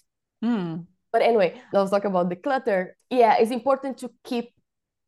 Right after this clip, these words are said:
Speaker 2: to, to know what you earn, or, or to own. It's
Speaker 1: Mm-hmm.
Speaker 2: really important that, because let's say you move to a new house or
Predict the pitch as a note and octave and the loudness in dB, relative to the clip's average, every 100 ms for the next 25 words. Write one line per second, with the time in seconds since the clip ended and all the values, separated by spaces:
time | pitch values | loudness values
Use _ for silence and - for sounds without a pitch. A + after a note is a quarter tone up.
0 | - B3 D4+ C#4 C#4 C#4 C#4+ B3 B3 A#3+ | -14 -6 0 4 6 4 4 0 -2 -4
1 | - D3 - - G3 G3 G3 G3 G3 G#3 | -4 -4 -6 -6 -4 -4 -4 -4 -4 -6
2 | - F3+ D#3+ D#3+ E3 _ _ G3+ G3 F#3+ | -4 -4 -4 -6 -14 _ _ -2 -2 0
3 | A#3 G#3 F#3 E3 E3 F3 D#3+ E3 D#3 G#2 | -2 0 -2 -4 -4 -4 -4 -6 -8 -8
4 | - _ _ _ _ _ G3 G3+ - A3 | -10 _ _ _ _ _ -6 -6 -2 0
5 | G3+ G3+ G3+ - - _ _ _ - G#3 | 2 0 -4 -18 -20 _ _ _ -6 -6
6 | G3+ A3+ G3+ F#3+ G3 G3+ G#3 G#3+ G#3 A3+ | -4 -2 0 0 -2 -2 -2 -4 -6 -6
7 | G3+ F#3+ F#3+ G#3 A3 G#3 F3 G#3 - - | -4 -4 -6 -4 -4 -2 -2 -4 -10 -12
8 | F3 E3+ E3 E3 | -6 -4 -4 -6